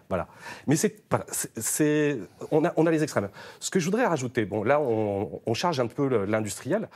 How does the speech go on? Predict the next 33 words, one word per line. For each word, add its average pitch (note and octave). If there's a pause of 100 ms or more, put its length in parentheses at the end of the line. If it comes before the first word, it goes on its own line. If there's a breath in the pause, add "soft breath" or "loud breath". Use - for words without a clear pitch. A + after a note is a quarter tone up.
(160 loud breath)
Le G3+
consommateur C#3+
aussi A#2
est A2
responsable. G2+ (200 loud breath)
C'est-à-dire D3
que A2+ (200 loud breath)
si -
on F#3+
a C#3+
mis C3
du A2+
sucre, -
euh, G2 (140)
pour -
conserver, B2+
c'est -
parce -
que A#2
le G#2+
consommateur C3+
voulait B2
que -
son G#2+
pain F3+ (280 loud breath)
de A2
mie G3 (100)
reste F#3
pendant A#2
trois F3+
semaines. F3+ (320 loud breath)
Si, A#3
euh, A#2